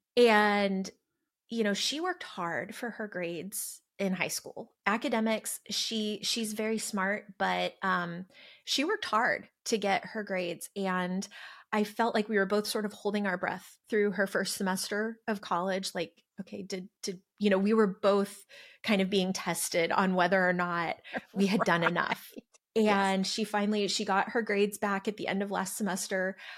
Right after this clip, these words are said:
Speaker 1: Um, she's got a four point oh grade point average. And that's, I mean, she's working close to full time. She's taking a decent load of classes. Um, just, and she really, I, I mean, you, if you would ask her, she would tell you she attributes a lot of that to the preparation she got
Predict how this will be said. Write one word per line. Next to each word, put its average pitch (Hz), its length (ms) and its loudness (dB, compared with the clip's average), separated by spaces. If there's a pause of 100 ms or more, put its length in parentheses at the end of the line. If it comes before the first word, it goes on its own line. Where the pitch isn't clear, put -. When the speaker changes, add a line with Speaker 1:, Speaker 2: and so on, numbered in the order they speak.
(180)
Speaker 1:
Um, 180 500 0 (560)
she's 226 260 -2
got 220 160 -2
a 208 60 2
four 208 220 -2
point 214 260 -4
oh 175 360 -4 (400)
grade 208 220 2
point 202 200 0
average. 185 680 0
And 202 160 4
that's, 202 260 2
I 208 60 0
mean, 185 140 0
she's 233 260 -2
working 196 400 -2
close 208 300 -4
to 196 80 -2
full 190 200 -4
time. 180 460 -2
She's 185 260 -8
taking 185 580 -6 (380)
a 202 60 0
decent 190 380 -2
load 185 160 2
of 180 100 -6
classes. 175 680 -4 (100)
Um, 170 480 0
just, - 800 -2
and 220 140 6
she 320 180 2
really, 202 560 2
I, 202 160 0 (140)
I - 20 0
mean, 196 160 2
you, 202 240 -4 (160)
if 190 180 -4
you 240 80 0
would 220 100 4
ask 175 240 -2
her, 220 180 0
she 208 200 -2
would 196 120 2
tell 190 120 -6
you 190 80 -2
she 185 160 -4
attributes 190 440 -4
a - 40 -4
lot 170 300 -2
of 165 80 -4
that 170 160 -2
to - 80 -12
the 180 80 -8
preparation 180 580 -8
she 175 200 -6
got 165 320 -6